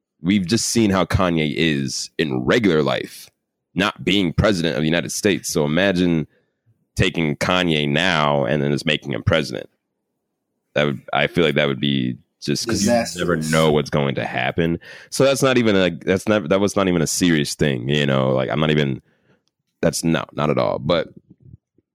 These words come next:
Speaker 1: the whole with, you know, do we want Biden or do we just want Trump out? That's, it's, that's always how it is. It's always the lesser of two evils when it comes to these, these, uh, um,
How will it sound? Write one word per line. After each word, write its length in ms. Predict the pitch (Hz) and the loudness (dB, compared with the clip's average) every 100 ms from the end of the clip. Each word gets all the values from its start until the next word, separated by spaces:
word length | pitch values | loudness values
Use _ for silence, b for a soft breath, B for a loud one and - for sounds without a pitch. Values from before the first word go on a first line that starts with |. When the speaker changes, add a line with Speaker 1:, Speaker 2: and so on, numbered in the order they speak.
| _ - | _ -4
Speaker 1:
the 220 | 80 90 | 0 4
whole 500 | 98 95 87 73 - _ - - | 4 4 4 0 -4 _ -16 -6
with, 320 | 78 85 - _ _ - | -2 -2 -2 _ _ -4
you 120 | 85 | 0
know, 220 | 78 71 | 0 0
do 120 | 76 90 | 2 2
we 120 | 82 | 4
want 420 | 90 87 71 67 | 4 2 -2 -4
Biden 340 | 76 78 80 | -2 0 0
or 60 | 76 | 0
do 60 | 71 | -2
we 60 | |
just 160 | 71 73 | -2 -6
want 160 | 69 | -8
Trump 240 | - 73 67 | -6 -6 -2
out? 300 | 80 80 - - | -2 -2 -4 -4
That's, 300 | 98 101 - | -2 -2 -2
it's, 300 | 110 - - | -4 -4 -6
that's 200 | 196 220 - | -4 -4 0
always 240 | 139 151 | 2 2
how 160 | 90 69 | 2 0
it 80 | 60 | 0
is. 280 | 50 - - B B | -4 -8 -14 B B
It's 220 | 104 95 - 107 | -4 -4 -2 2
always 520 | 135 160 98 87 85 | 4 6 4 4 2
the 80 | 87 | 2
lesser 280 | 90 - | 2 2
of 100 | 82 | 0
two 180 | - 87 | 2 2
evils 360 | 85 104 80 71 | 4 2 2 0
when 120 | 78 | -2
it 60 | 71 | -2
comes 260 | 80 73 | -2 -2
to 60 | 73 | -2
these, 300 | 69 67 - - | -2 -4 -10 -6
these, 320 | 73 65 - | -6 -6 -4
uh, 420 | 65 60 53 53 - _ _ _ _ _ _ - | -2 -2 -2 -6 -12 _ _ _ _ _ _ -4
um, 560 | 67 64 55 50 50 | -2 -2 -4 -8 -14